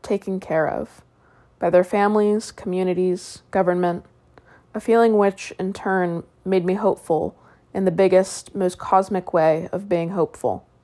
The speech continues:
The cafe owner smiled. I think he wanted me to say, "The sushi." And so, ignoring my socialist speech, he said,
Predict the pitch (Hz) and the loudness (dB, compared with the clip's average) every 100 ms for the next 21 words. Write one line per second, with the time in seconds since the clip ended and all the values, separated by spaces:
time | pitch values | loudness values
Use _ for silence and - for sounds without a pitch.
0 | _ _ _ _ - _ _ _ _ _ | _ _ _ _ -20 _ _ _ _ _
1 | _ - 196 220 208 240 214 196 180 185 | _ -2 -2 2 0 4 6 6 4 -2
2 | - 165 165 151 - - _ _ _ _ | -4 -2 -2 -4 -10 -16 _ _ _ _
3 | _ - 196 220 226 233 202 190 185 180 | _ -6 -2 0 0 2 4 2 2 -2
4 | 180 202 - 170 165 - _ - 170 - | -2 -8 0 2 2 -2 _ -6 -4 -2
5 | 202 185 - - _ _ _ _ _ _ | -2 -2 -4 -8 _ _ _ _ _ _
6 | _ - 202 - 202 202 202 175 175 180 | _ -6 -4 2 4 4 4 4 4 2
7 | 170 185 185 180 196 190 - - 170 160 | -2 0 0 0 0 -2 -4 -4 -2 -2
8 | - - _ - - _ 196 196 185 151 | -8 -18 _ -20 -20 _ -4 0 2 0